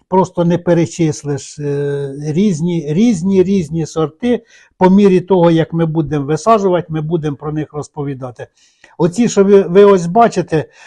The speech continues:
е, оце ж про ту, е, Каміла, чорний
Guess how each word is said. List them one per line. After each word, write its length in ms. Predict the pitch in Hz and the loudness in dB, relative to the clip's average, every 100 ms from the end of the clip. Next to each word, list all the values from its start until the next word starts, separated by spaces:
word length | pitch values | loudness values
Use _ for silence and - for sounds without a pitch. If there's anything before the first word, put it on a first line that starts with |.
| - 147 | -12 -4
е, 240 | 147 147 | -2 -2
оце 360 | 147 156 175 156 | -2 0 2 0
ж 260 | 127 147 | 0 -4
про 280 | 123 165 160 | -2 0 0
ту, 340 | 156 160 147 - _ - - 143 | 0 -4 -4 -6 _ -20 -12 -8
е, 320 | 139 139 131 | -6 -6 -6
Каміла, 680 | - 175 190 247 233 214 196 _ _ _ - | 0 2 4 4 6 4 2 _ _ _ -4
чорний 680 | 196 208 185 190 175 170 | 4 6 6 2 2 -2